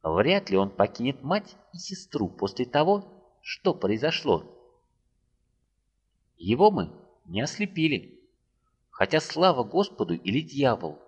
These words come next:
мы всем, кроме него, отвели глаза.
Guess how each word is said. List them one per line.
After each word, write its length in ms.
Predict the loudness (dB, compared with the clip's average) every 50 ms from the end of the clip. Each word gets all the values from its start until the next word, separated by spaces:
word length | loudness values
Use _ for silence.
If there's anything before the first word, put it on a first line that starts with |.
| _ _ _ _ _ _ _ _ _ _ _
мы 180 | -6 -4 -4 -4
всем, 380 | -4 -8 -2 2 2 2 2
кроме 340 | 0 -2 -2 -2 0 -2 -2
него, 640 | -4 -4 -2 0 0 0 -2 -6 -14 -20 _ _ _ -10
отвели 440 | -10 -10 -6 -4 -4 -2 -2 -2 -2
глаза. 460 | -2 -2 -2 -2 -2 -4 -8 -8